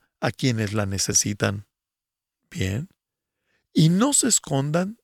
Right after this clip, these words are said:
de parientes que precisen su ayuda. Oh Dios, ¿en serio? Estaba de acuerdo con todo hasta que mencionaste eso,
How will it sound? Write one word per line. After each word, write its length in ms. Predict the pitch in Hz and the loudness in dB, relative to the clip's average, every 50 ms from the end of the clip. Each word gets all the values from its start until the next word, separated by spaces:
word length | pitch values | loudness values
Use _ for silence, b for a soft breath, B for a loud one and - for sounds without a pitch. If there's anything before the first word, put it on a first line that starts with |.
| _ _ - | _ _ -2
de 140 | - 123 113 | 0 0 0
parientes 640 | - 127 120 110 113 120 117 107 107 - 82 - | 2 0 0 0 0 0 0 -2 -2 -2 -4 -4
que 140 | - - 131 | -4 -4 -6
precisen 840 | 107 _ - 113 101 92 - - 123 117 - - 151 165 202 269 - _ _ | -6 _ -6 -6 -4 -4 -4 -2 -2 -2 0 0 0 -2 -2 -6 -12 _ _
su 200 | - - - - | -8 -6 -4 -4
ayuda. 560 | 95 92 92 104 98 95 92 98 98 120 - _ _ _ _ _ _ _ _ _ _ _ _ _ _ - - - | -4 -4 -4 -4 -4 -4 -4 -6 -8 -10 -14 _ _ _ _ _ _ _ _ _ _ _ _ _ _ -10 -4 -2
Oh 100 | 135 113 | 0 0
Dios, 300 | 113 107 98 104 - - | 2 0 0 0 -2 -4
¿en 100 | 104 98 | -4 -2
serio? 400 | - - 117 127 151 202 262 - _ _ _ _ _ _ _ _ _ _ _ _ _ _ _ _ _ - | 0 2 2 2 2 0 -2 -4 _ _ _ _ _ _ _ _ _ _ _ _ _ _ _ _ _ -2
Estaba 380 | - 139 - - 254 - 330 302 | 2 2 4 4 2 2 2 0
de 80 | 277 | -2
acuerdo 360 | - - - 185 196 208 220 | -2 0 0 0 0 0 -2
con 260 | - - 160 127 120 110 | -2 -2 -2 -2 -2 0
todo 480 | - - 143 135 131 156 196 285 302 | 2 4 4 4 4 4 2 0 0
hasta 240 | - 120 - - 135 | 0 0 0 -2 -2
que 140 | - - 123 | -2 -2 -2
mencionaste 720 | 120 120 113 - 127 120 120 127 135 - - 165 135 143 | 0 0 0 0 0 2 2 2 0 0 2 4 4 4
eso, 300 | 180 - - 196 160 - | 4 4 4 2 2 0